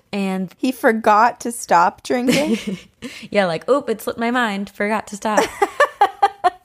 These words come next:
Speaker 2: Well, I guess if you're already drunk, of course you're not gonna be
Speaker 1: <laughs>
Speaker 2: very thoughtful.
Speaker 1: No. So Elmer and his buddies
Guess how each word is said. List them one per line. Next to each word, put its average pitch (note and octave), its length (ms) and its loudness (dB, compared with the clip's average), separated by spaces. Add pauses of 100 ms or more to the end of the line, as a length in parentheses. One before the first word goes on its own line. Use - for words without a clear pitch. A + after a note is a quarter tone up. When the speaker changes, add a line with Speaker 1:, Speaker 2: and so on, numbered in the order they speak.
(320)
Speaker 2:
Well, B3+ 100 2
I B3+ 60 4
guess C#4+ 240 0
if D4+ 100 -2
you're A#3+ 160 0
already G#3 320 0
drunk, G#3+ 320 -2
of G#3 140 -6
course G#3+ 320 0
you're A3+ 120 4
not G3+ 220 2
gonna F#3+ 180 -6
be F#3 440 -6 (140)
Speaker 1:
<laughs> - 140 -20
Speaker 2:
very G3+ 360 -2
thoughtful. G3 580 0
Speaker 1:
No. F3+ 220 -4 (720)
So A2+ 420 0 (760)
Elmer A#3 320 2
and B3+ 100 2
his A#3+ 140 0
buddies E3 640 -2